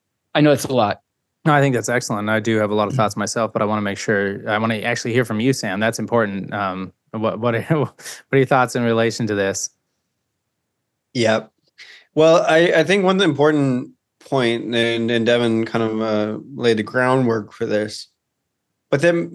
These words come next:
Speaker 3: women often think that men are just beasts, you know, like, as long as he gets sex, like, he,
Speaker 2: Mm.
Speaker 3: he doesn't care about emotions. He doesn't care about me.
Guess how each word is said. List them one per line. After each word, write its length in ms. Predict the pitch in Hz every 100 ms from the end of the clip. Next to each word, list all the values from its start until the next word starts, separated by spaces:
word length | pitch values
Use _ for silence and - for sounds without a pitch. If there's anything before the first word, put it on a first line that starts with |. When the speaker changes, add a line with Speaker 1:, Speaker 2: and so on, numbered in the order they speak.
| 165
Speaker 3:
women 300 | 156 196 220
often 320 | 196 160 160
think 200 | 151 151
that 120 | 131 123
men 280 | 123 127
are 100 | 120
just 260 | 110 113 -
beasts, 480 | 110 107 107 - -
you 100 | 120
know, 220 | 113 117
like, 200 | 113 113
as 100 | 120
long 240 | 156 214 190
as 120 | 170
he 480 | 175 160 151 143 143 _ _ _
gets 260 | 156 143 143
sex, 380 | 147 143 135
like, 160 | 131 117
he, 420 | - 123 120 120
Speaker 2:
Mm. 80 | 101
Speaker 3:
he 80 | 135
doesn't 280 | 147 143 131
care 280 | - 131
about 260 | 123 120 117
emotions. 540 | 113 113 123 123 123 120
He 60 |
doesn't 220 | 123 123
care 200 | 117 127
about 220 | 120 117 117
me. 540 | 117 123 127 127 120